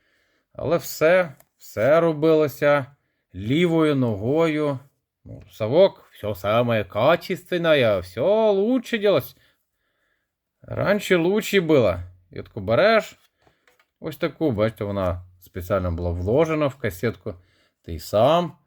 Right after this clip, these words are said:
діставав, сам клеїв, сам панкльопав, називається. Ось така от. Ну, добре, що вона хоч, вона новенька,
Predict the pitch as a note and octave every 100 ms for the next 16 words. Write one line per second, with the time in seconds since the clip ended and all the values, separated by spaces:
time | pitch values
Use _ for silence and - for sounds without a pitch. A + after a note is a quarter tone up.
0 | _ _ _ F2+ F2+ E2+ G2+ D3+ F3 F3
1 | _ _ _ _ _ _ _ - G#2 D3+
2 | D3+ - G2+ G2 G2 G2 F#2+ F#2 F2 F2+
3 | _ _ _ _ _ _ _ _ _ _
4 | - - - - _ - - D3+ F#3+ F3+
5 | C3+ D3 A2+ G2+ G2+ F#2+ F#2+ F2+ F#2 F2
6 | F2 E2+ E2+ - D#3 - G2+ F#2 A2+ B2
7 | A#2 - _ _ _ _ _ _ _ _
8 | _ _ A2 C#3+ D3+ C#3+ C3+ C3 B2 -
9 | A#2+ - - A2+ A#2+ A#2 A2 G#2+ D3+ E3
10 | - C#3+ C3+